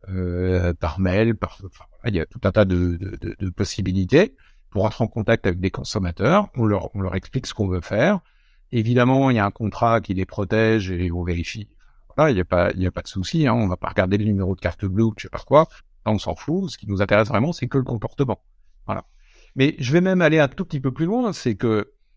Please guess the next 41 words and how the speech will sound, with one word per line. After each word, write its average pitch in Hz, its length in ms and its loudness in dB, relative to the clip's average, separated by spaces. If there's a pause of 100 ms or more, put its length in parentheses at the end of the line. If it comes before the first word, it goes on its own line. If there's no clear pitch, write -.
(240)
moi, 139 180 0
j'envisage, 127 600 2
pourquoi 113 360 -2
pas, 240 280 2 (520)
de 123 120 2
monter 135 340 2
un 123 100 2
panel 127 300 0
consommateur, 139 800 0 (160)
de 120 160 2
consommateurs 123 640 0
qui - 80 -2
accepteraient 120 540 0
de - 60 -20
partager 123 520 -2
leur 139 180 2
vie 110 160 -2
digitale 117 760 0
avec 113 240 -2
moi. 269 200 -2 (800)
Si 160 220 -6
demain, 180 260 2
je 156 80 -6
vous 147 120 -4
demande 151 340 0
de 139 80 0
partager 123 560 -2
toutes 175 180 -8
les 165 80 2
factures 135 400 -4
que - 80 -6
vous 110 240 0
avez, 110 240 4
votre 101 260 0
facture 113 420 0
E 107 40 2
D 98 240 2
F, 87 60 -8
votre 101 180 -2
facture, 113 540 2
euh, 95 80 2